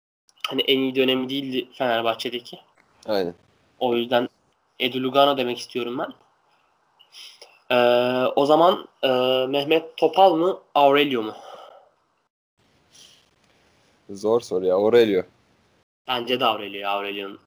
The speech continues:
Speaker 1: hani defansif özelliklerinin yanında o teknik özellikleri de üst düzeydi.
Speaker 2: Aynen. Aurelio'nun hücum şeysi daha fazlaydı. Katkısı daha fazlaydı takıma.
Speaker 1: Ya şey,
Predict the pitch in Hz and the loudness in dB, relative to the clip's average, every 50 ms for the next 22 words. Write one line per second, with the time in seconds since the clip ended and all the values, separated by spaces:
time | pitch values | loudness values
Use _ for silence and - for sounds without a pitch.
0 | _ _ - 113 107 104 101 - _ _ 123 120 120 - 117 117 113 - - 127 | _ _ -16 -16 -16 -16 -16 -20 _ _ -8 -6 -2 0 0 0 0 -2 -6 -10
1 | 120 113 120 117 117 - - 120 117 117 117 117 117 113 117 113 110 110 113 - | -6 -4 -4 -4 -4 -4 -8 -8 -6 -6 -8 -8 -8 -8 -6 -6 -6 -6 -8 -10
2 | - - - 113 - - 113 - 127 117 113 117 113 110 110 110 - 117 113 117 | -10 -10 -10 -8 -8 -8 -4 -2 -2 0 0 0 0 -2 -2 -4 -6 -6 -6 -6
3 | 117 117 110 - _ _ _ _ _ _ _ _ _ _ _ _ _ _ _ _ | -6 -8 -10 -12 _ _ _ _ _ _ _ _ _ _ _ _ _ _ _ _
4 | _ _ _ _ _ - 117 - - - 117 110 113 107 107 104 - - - _ | _ _ _ _ _ -14 -14 -12 -12 -10 -4 -2 -2 -2 -2 -4 -10 -16 -20 _
5 | _ _ _ _ _ _ _ _ _ _ _ _ _ _ - 87 104 101 92 85 | _ _ _ _ _ _ _ _ _ _ _ _ _ _ -10 -8 -6 -6 -6 -6
6 | 80 92 104 107 117 113 113 110 110 113 113 113 110 104 113 113 110 _ _ _ | -4 -2 0 0 0 0 0 -2 -4 -4 -6 -10 -10 -8 -8 -10 -10 _ _ _
7 | - - - 98 98 - 107 98 101 101 101 - 90 90 92 90 90 - - 92 | -14 -10 -8 -8 -8 -6 -4 -2 -2 -2 -2 -4 -6 -6 -8 -10 -12 -10 -10 -10
8 | - - - - 95 95 92 92 95 - 90 90 87 90 90 87 - 87 - - | -10 -10 -14 -10 -6 -4 -4 -4 -2 -4 -4 -4 -4 -6 -10 -12 -14 -16 -16 -16
9 | 87 87 - _ _ _ _ _ _ _ _ _ _ _ _ _ _ - - - | -16 -16 -18 _ _ _ _ _ _ _ _ _ _ _ _ _ _ -2 0 2
10 | - - - - - - - - - 214 185 - - - | 2 2 2 0 -2 -6 -8 -4 -2 0 0 0 -2 -6